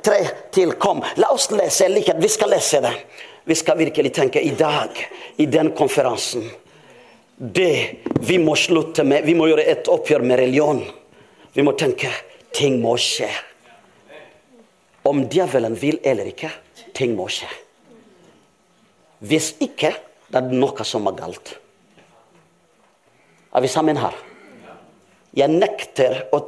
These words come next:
si at djevelen skal bli flinkere enn meg, mens jeg er god med meg. Jeg nekter å si at djevelen kan gjøre noe mer enn det jeg kan gjøre. Fordi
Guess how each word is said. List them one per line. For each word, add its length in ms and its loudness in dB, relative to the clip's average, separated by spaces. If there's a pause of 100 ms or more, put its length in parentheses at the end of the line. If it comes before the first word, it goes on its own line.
(120)
si 480 0
at 200 -2
djevelen 280 2
skal 200 -2
bli 120 0
flinkere 440 -4
enn 80 -4
meg, 180 -4 (1700)
mens 320 0
jeg 120 4
er 160 -4
god 240 -2
med 160 -2
meg. 180 -14 (920)
Jeg 160 2
nekter 440 0
å 80 4
si 320 -6 (200)
at 160 -2
djevelen 340 2
kan 180 -4
gjøre 280 2
noe 320 0
mer 400 2
enn 180 -2
det 120 4
jeg 160 0
kan 180 -4
gjøre. 240 -4 (720)
Fordi 280 -4